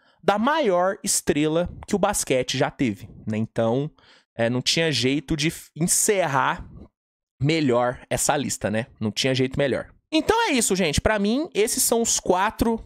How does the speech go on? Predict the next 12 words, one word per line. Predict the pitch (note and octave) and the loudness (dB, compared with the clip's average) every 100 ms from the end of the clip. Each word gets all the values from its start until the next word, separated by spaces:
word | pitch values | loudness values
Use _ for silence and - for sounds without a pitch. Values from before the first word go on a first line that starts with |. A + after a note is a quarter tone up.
| - | -2
é, | C#3 C3 | 0 2
maiores | D3+ E3 D#3 D#3+ G3 F3+ | 2 2 4 2 2 0
sidekicks | - - - G3 G#3 - - G#3+ - - - - - | 0 0 0 0 -2 -6 -2 -2 -2 -2 0 -4 -4
que | C#3+ | 0
a | |
liga | C#3+ C#3 | 2 2
já | C#3 A#2+ | 2 0
teve, | - C3 D#3+ E3 | 0 0 0 0
os | C3 A#2+ | -2 0
maiores, | B2+ A#2+ B2 C3+ B2 - - - - - - | 0 2 2 2 0 0 -2 -8 -20 -20 -6
é, | A2+ A2 G#2 G2 G2+ A2 A2 | -2 -2 -2 -8 -10 -12 -8
né, | A#2 | -8